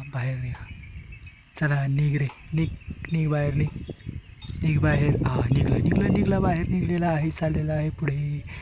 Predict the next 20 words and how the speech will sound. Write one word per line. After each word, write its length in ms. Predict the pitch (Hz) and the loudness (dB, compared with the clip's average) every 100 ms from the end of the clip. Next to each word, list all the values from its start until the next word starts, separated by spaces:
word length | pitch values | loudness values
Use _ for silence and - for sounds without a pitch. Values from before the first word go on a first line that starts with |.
| - - - | -14 -16 -8
पुढे. 200 | 208 185 | -2 -2
चला 280 | 180 185 180 | 0 0 2
एक 380 | 175 175 170 - | 2 2 0 0
आहे, 240 | 170 151 | 0 0
किती 240 | 165 180 214 | -2 -2 -2
आहे? 280 | 165 - - - - - - 170 | -2 -4 -12 -14 -16 -16 -6 -2
दोन, 600 | 147 160 175 165 139 113 - - - - - - - - - - 180 | 0 2 0 0 -2 -6 -8 -16 -18 -16 -14 -14 -14 -16 -16 -6 0
एक, 260 | 170 165 147 131 | 2 2 -2 -4
दोन, 400 | 160 160 160 160 156 - - - - - - - - - - | -2 0 -2 -4 -8 -12 -14 -12 -12 -10 -10 -10 -12 -12 -4
तीन 200 | 196 220 | 0 2
आहे 200 | 208 156 | 2 2
का? 120 | 139 - - - - - - - - | -2 -8 -16 -16 -14 -16 -16 -14 -10
आहा, 240 | 156 156 131 - - - - - - - - | -10 -8 -12 -14 -16 -18 -18 -18 -18 -14 -2
तीन 180 | 165 156 - | 0 0 0
पिले 200 | 156 160 | 0 2
आहे 300 | 156 147 143 | 2 2 0
मित्रांनो, 380 | 147 147 151 151 | 0 -2 -2 -2
तुम्ही 240 | 151 185 | 0 0
बघू 300 | 170 165 160 151 | 0 0 -2 -2
शकता. 440 | - 160 135 - | -4 -6 -8 -10